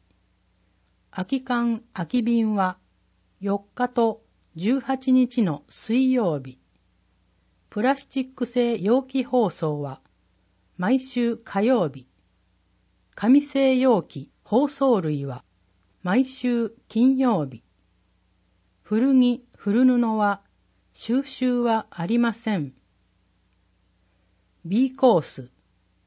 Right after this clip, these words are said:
可燃ゴミ、生ゴミは、毎週火曜日と金曜日。ペットボトルは、四日と十八日の水曜日、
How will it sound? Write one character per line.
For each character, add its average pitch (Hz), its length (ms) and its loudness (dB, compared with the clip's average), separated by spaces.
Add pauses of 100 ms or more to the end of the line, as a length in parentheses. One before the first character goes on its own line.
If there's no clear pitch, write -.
(680)
可 214 160 -2
燃 269 320 4
ゴ 254 100 4
ミ、 156 240 0 (140)
生 208 300 0
ゴ 240 120 0
ミ 226 160 2
は、 190 260 -2 (720)
毎 233 220 0
週 247 380 -4
火 208 180 0
曜 262 260 2
日 156 140 -8
と - 240 -12 (140)
金 254 280 2
曜 226 260 0
日。 127 200 -18 (1080)
ペ 202 120 -2
ッ 190 80 -8 (120)
ト 262 100 -2
ボ 262 160 -2
ト 226 120 -2
ル 151 140 -4
は、 147 180 -10 (360)
四 185 160 0
日 233 260 -6
と 220 320 -4 (300)
十 240 260 -2
八 254 320 -2
日 247 300 2
の 170 260 -2
水 254 400 -2
曜 214 260 2
日、 135 200 -16